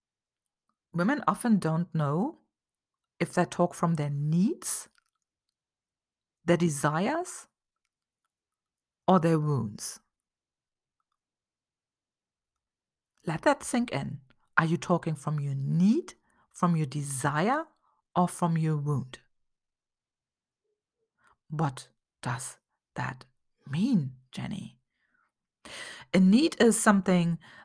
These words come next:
that needs to be in a relationship so you know that you are safe emotionally, mentally, and physically. That's a need. And anything that promotes that is a need. So a need is that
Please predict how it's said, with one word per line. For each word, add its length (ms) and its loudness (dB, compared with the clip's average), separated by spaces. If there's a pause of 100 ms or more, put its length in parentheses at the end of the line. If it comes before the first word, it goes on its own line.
that 140 -2
needs 340 4
to 100 0
be 180 0
in 140 0
a 80 0
relationship 800 -2
so 160 0
you 240 0
know 720 2 (220)
that 220 -2
you 120 -6
are 100 -4
safe 560 -4
emotionally, 1300 4 (600)
mentally, 680 2
and 180 -4
physically. 720 -10 (680)
That's 160 2
a 60 2
need. 420 -2
And 220 -2
anything 580 2 (240)
that 160 0
promotes 480 -4
that 340 2
is 160 -4
a 60 -2
need. 340 -6 (1700)
So 160 0
a 40 4
need 320 4
is 360 2
that 240 0